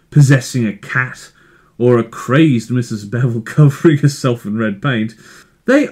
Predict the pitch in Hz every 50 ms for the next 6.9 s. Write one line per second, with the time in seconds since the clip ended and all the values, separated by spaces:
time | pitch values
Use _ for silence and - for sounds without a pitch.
0 | - - - 269 285 285 285 226 - - - 190 180 175 160 156 147 143 131 127
1 | 120 117 113 113 113 - - 196 175 143 110 104 92 90 - - - 67 60 -
2 | - _ _ _ _ _ _ _ _ - 226 269 294 311 294 262 240 247 247 220
3 | 196 214 202 185 190 - 185 175 151 - 147 135 - - 127 117 110 92 - -
4 | 113 110 107 104 - 170 170 165 156 170 165 - - - 247 254 - - - 151
5 | 151 147 - - - 120 123 127 127 - - 117 101 90 71 - _ - - 101
6 | 92 - - - - - - - 135 139 135 123 104 92 82 69 -